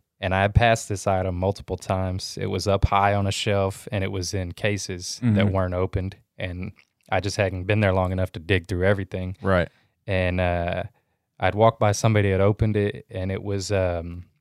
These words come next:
Speaker 1: the brand is called, uh, let's see, I wrote it down here. I thought I wrote it down. But anyway, what it is, is it's, uh, scoreboard keepers.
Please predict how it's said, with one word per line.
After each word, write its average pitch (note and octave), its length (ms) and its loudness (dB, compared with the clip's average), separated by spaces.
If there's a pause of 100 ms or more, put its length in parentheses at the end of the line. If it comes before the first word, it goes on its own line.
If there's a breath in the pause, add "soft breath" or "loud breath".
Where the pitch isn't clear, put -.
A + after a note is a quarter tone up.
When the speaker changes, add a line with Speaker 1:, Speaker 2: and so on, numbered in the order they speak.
(260)
Speaker 1:
the G2+ 80 -4
brand A#2 460 2
is G2+ 160 -2
called, F#2+ 540 -2
uh, - 260 -6 (220)
let's - 100 -20
see, - 180 -16
I - 60 -8
wrote A#1 220 -6
it - 100 -12
down G1+ 340 -10
here. - 760 -14 (1040)
I C3 80 -10
thought D#3 260 0
I G#2+ 40 8
wrote F2+ 240 2
it F2 80 -12
down. F2+ 300 0
But B2+ 80 4
anyway, C3 320 8
what A#2 200 6
it A2+ 120 2
is, A#2+ 260 6
is G2+ 160 -4
it's, F2+ 200 -8
uh, F2 220 2
scoreboard G2 800 0
keepers. F2 580 -10